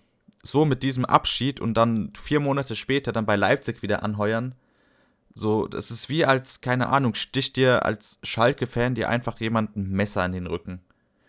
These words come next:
Stell dir mal vor, so deine Freundin sagt so zu dir, "Boah, ich kann es mit uns nicht mehr, irgendwie fühle ich mich so voll schlecht, ich kann grad keine Beziehung führen." Und zwei Monate später kommt sie mit, mit dem Neuen,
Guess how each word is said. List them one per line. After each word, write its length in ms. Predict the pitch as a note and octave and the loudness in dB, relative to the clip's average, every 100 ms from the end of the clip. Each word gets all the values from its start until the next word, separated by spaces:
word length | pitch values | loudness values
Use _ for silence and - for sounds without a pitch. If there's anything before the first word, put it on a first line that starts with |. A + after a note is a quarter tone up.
| _ _ _ _ _ _ _ _ _ | _ _ _ _ _ _ _ _ _
Stell 220 | - C#3 | 0 2
dir 60 | |
mal 100 | D3 C#3 | 2 0
vor, 240 | D3 D3+ | 2 2
so 120 | C#3+ | 2
deine 220 | B2+ B2 | 2 2
Freundin 600 | A#2 - C3 C#3+ C3+ C3 - | 0 2 2 2 -4 -6 -8
sagt 320 | G#2 A#2 - | 0 0 0
so 80 | - | -14
zu 180 | - G#2+ | -8 -6
dir, 380 | G2+ A#2 B2 A#2+ _ _ _ _ _ _ _ _ _ _ _ _ _ | 0 2 2 -2 _ _ _ _ _ _ _ _ _ _ _ _ _
"Boah, 360 | G2 G2 F#2+ - _ _ _ _ - | 0 2 2 -2 _ _ _ _ -14
ich 160 | - - | -12 -2
kann 200 | A#2 A#2 | 2 2
es 160 | A2 G2+ | 0 -4
mit 120 | F#2+ | -4
uns 220 | F#2+ - | -6 -6
nicht 200 | G2 - | -6 -6
mehr, 120 | F#2 | -8
irgendwie 480 | G2+ A2 G#2+ - G#2 | -4 -4 -4 -6 -8
fühle 260 | G#2 A#2 G#2+ | -4 -4 -4
ich 140 | - | -6
mich 140 | G#2 | -8
so 80 | G2+ | -8
voll 240 | - G#2+ G#2 | -2 0 0
schlecht, 320 | - A2 - | -2 -2 -4
ich 140 | - | -6
kann 160 | G#2+ A2 | -4 -4
grad 200 | G#2+ - | -4 -2
keine 240 | G2+ G2+ | 0 0
Beziehung 480 | G2+ - - A#2 G#2 | -4 -8 -4 -4 -4
führen." 380 | - F2+ F2+ - _ _ _ - | -4 -4 -4 -8 _ _ _ -10
Und 160 | G2 | -6
zwei 240 | - A2 A#2+ | 4 6 8
Monate 300 | A#2+ A#2 G#2+ | 6 0 -6
später 360 | - A#2 A2+ | -2 -2 0
kommt 260 | G2 A2 G#2 | 0 0 -2
sie 100 | - | -4
mit, 260 | G2+ G2+ - - | -2 -4 -6 -8
mit 180 | G2+ G2+ | -6 -4
dem 140 | G2 | -4
Neuen, 340 | G2 G2 F#2+ | 0 2 0